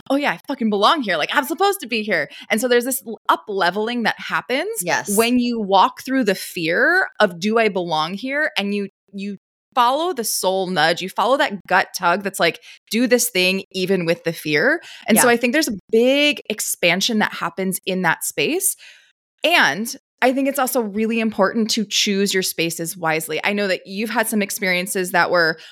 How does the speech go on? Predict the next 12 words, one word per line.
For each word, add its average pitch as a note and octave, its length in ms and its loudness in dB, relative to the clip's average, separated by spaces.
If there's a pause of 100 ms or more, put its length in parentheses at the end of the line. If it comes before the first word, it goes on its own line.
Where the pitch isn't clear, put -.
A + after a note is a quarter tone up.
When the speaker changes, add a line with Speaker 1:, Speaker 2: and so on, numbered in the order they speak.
(120)
Speaker 1:
a G3+ 60 -2
little G3 180 0
funky. G3 440 -4 (120)
I've F3+ 240 0
been A3 140 -2
in G3 140 -2
situations F#3 680 -6
that D#3+ 160 2
have, E3+ 420 0 (680)
um, F3+ 340 2 (120)
been B3+ 200 4
really F4+ 320 0